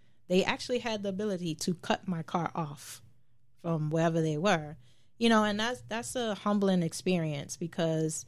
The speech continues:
whereas other people may have just been able to go to, you know, the dealership, show your A one credit and get a nice new car, like, I was not able to do that, you know. And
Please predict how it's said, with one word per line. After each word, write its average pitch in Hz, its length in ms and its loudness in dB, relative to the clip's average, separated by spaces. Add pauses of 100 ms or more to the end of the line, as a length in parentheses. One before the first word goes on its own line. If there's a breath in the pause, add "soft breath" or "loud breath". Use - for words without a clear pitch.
(760 soft breath)
whereas 185 720 6
other 196 200 4
people 185 380 0
may 165 160 4
have 170 200 0
just 165 280 -2
been 165 100 0
able 156 200 0
to 151 60 -4
go 156 200 -2
to, 151 520 -2 (500)
you 170 120 0
know, 147 120 -2
the 147 100 -4
dealership, 151 600 0 (120)
show - 220 0
your 160 240 2
A 165 120 0
one 160 200 0
credit 180 400 0
and 165 140 -2
get 160 160 0
a 151 80 -2
nice 151 340 -4
new 151 140 -2
car, 156 380 0
like, 151 280 -4
I 170 160 2
was 180 200 0
not 165 220 -4
able 165 220 -2
to 165 80 -4
do 196 240 -2
that, 143 300 -8 (640)
you 170 120 0
know. 151 380 0
And 151 520 0